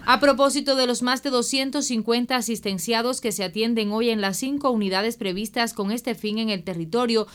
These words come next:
Ricardo Antonio Díaz Núñez, subdirector de gastronomía en la empresa local,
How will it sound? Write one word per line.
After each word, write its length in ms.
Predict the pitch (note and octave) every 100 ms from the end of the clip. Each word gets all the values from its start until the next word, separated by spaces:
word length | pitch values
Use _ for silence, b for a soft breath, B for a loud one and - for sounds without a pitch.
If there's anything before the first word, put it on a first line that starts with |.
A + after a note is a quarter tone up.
| B B A#3+
Ricardo 420 | B3 B3+ A#3+ A#3+
Antonio 460 | A#3 C#4+ D4 D4
Díaz 280 | A3+ G#3+ G#3
Núñez, 460 | A3+ B3 F#3+ F3 E3
subdirector 640 | - A3+ G#3+ A#3+ G#3+ C4+
de 120 | C#4+ C4+
gastronomía 640 | A3+ G#3+ F#3+ F#3+ A#3+ A#3+
en 80 | G#3
la 60 |
empresa 440 | F3+ E3 G#3+ G#3 F#3+
local, 480 | E3+ D#3+ C4 B3+